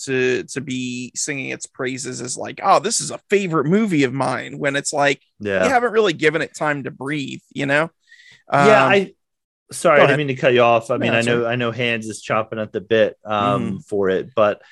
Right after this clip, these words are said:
Speaker 2: it's, for me, like, that is a good point. I think, you know, part of, part of, but I would also counter with, like, sometimes I think nostalgia plays too much of a role. Um, so you kinda try
Speaker 1: Fair.
Speaker 2: to balance that in a way. Um,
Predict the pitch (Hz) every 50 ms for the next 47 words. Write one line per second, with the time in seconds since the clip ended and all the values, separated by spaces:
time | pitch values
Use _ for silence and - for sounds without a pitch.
0 | _ _ _ _ _ _ _ _ _ - 151 156 139 131 - - - - - 139
1 | 131 - 180 170 165 175 185 202 208 190 156 170 170 170 151 151 165 143 160 160
2 | 170 180 185 190 170 170 151 165 160 135 131 - 170 160 113 - _ _ - 120
3 | 117 120 120 - 139 131 127 127 - 131 127 123 120 117 113 107 - 156 151 160
4 | 170 170 170 - 190 190 196 165 180 175 170 185 196 190 202 190 196 185 185 -
5 | 180 - - 170 165 170 170 151 147 135 165 147 135 - 160 151 139 - 165 160
6 | 151 143 143 143 139 127 - 131 127 - - 139 120 131 139 123 117 101 - -
7 | 95 92 90 - - - 104 92 90 87 - - 87 82 85 82 82 85 80 78
8 | 76 71 76 - _ _ - 95 95 90 87 85 85 85 82 80 - _ _ _
9 | _ - - 120 107 101 95 - 123 120 120 110 - 117 110 110 95 95 107 104
10 | 98 98 101 104 104 - - - 95 95 95 98 92 - - 104 98 95 90 90
11 | 90 87 85 82 82 82 82 82 _ _ _ _ _ _ _ - 98 98 98 98
12 | 95 95 92 92 90